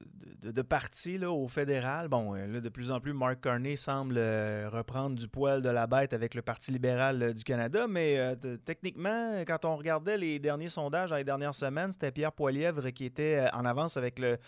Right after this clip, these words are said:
le Parti conservateur. On en a souvent parlé, vous et moi. Le Parti conservateur a t-, toujours été un peu plus tough on crime, puis les libéraux ont toujours été un peu soft on crime. Est-ce que, s'il y a un changement de gouvernement au fédéral, ça a un impact direct sur les décisions des juges ?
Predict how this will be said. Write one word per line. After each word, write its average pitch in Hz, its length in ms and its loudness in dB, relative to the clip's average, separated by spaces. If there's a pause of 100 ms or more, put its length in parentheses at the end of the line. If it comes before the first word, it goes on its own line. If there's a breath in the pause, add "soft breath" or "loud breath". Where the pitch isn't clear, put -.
(180 loud breath)
le 123 80 2
Parti - 240 -2
conservateur. 143 720 2 (260 loud breath)
On 113 140 -2
en 120 160 2
a 135 300 2
souvent 139 320 2
parlé, 147 280 4
vous 151 240 0
et 135 80 4
moi. 147 360 2 (180 loud breath)
Le - 60 -20
Parti - 180 -4
conservateur 143 540 2
a 143 80 4
t-, 143 120 -6 (140)
toujours 165 260 -2
été 160 180 -2
un 156 40 0
peu 139 100 -4
plus 165 300 -6
tough 156 240 0
on 139 160 0
crime, 165 480 -2
puis 170 220 -4
les 147 180 0
libéraux 143 540 2
ont 135 100 -2
toujours 156 300 -4
été 135 240 -4
un 156 120 0
peu 165 280 -2
soft - 440 -2
on 117 160 0
crime. 117 360 -2 (400 loud breath)
Est-ce - 160 -2
que, 311 80 2 (240)
s'il - 260 -2
y 226 40 4
a 190 40 4
un 160 80 4
changement 151 560 -2
de 170 60 -8
gouvernement 139 560 0
au - 20 -6
fédéral, 127 500 0
ça 156 120 -4
a 165 100 0
un 190 140 0
impact 165 520 0
direct 143 460 -4
sur 151 320 0
les 135 160 -2
décisions 143 640 -2
des 131 320 -2
juges ? 156 580 -8